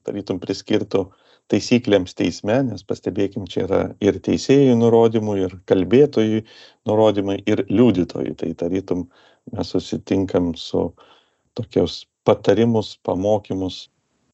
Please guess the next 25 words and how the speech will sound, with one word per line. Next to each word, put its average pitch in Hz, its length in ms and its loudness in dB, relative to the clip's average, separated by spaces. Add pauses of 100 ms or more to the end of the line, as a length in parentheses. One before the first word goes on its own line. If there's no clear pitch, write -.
(200)
teisminiam 95 560 0
nagrinėjimui. 95 760 2
Ir - 160 -14
čia, 90 220 -4
vat, 92 180 -10
sąžiningas 95 680 -4
atsakymas 98 560 -4
lyg 90 160 0
bučinys 98 480 -2
į 95 80 2
lūpas. 120 400 0
Įdomu, 90 500 0
mūsų 95 320 0
kultūroje 98 480 4
mes, 90 300 -6 (460)
na, 92 200 -6 (140)
jau 90 420 -6
nebenaudojam 92 800 0
bučinio 90 400 -4
tokią - 320 -6
formą, 139 380 2
bet 98 180 0
bučinys 123 480 -4 (840)
artimuosiuose 95 680 -2
rytuose 95 480 2